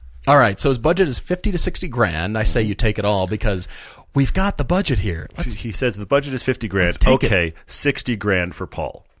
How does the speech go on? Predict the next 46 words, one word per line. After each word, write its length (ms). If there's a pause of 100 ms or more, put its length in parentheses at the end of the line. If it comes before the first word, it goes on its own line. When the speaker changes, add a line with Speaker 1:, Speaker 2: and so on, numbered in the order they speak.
(160)
Speaker 1:
He 120
wants 240
a 40
car 240
that 120
has 100
a 60
fun 300
feel. 420
He 100
likes 240
to 100
accelerate 460
at 100
stop 320
signs. 540
He 60
likes 160
to 80
get 100
the 80
tail 400
stepping 380
out 160
every 120
now 220
and 140
then. 320 (720)
He 340
wants 320
us 160
to 80
throw 160
out 80
a 20
couple 240
ideas, 500
and 160
then 160
he 280
can 120
tell 220
us 140
which 120
is 80
better. 560